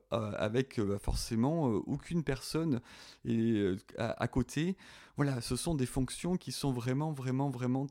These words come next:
très, très importantes pour, euh, des personnes qui seraient à mobilité réduite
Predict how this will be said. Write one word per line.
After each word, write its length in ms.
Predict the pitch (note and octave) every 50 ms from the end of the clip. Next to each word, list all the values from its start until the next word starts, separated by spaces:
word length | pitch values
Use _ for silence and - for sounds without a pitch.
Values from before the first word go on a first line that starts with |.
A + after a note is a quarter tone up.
| -
très, 240 | - - - - E3+
très 320 | - - - - C#3 B2+ C3
importantes 680 | B2 A#2 - B2 - - D3 D3+ D3+ D3+ - - - -
pour, 300 | - C3 C3 B2 A#2+ A2+
euh, 200 | G#2 G#2 G#2+ G2+
des 140 | G2 G2 A2
personnes 420 | - - A2+ - - - C3 C3+ C3+
qui 140 | - -
seraient 220 | A#2+ - - A2 A2+
à 80 | A2+
mobilité 560 | A2+ A#2 A2+ A2+ A2 G#2 G#2 G2 - - A#2 A2
réduite 500 | A2 G#2+ F#2+ F#2+ G#2+ A#2+ C3+ - -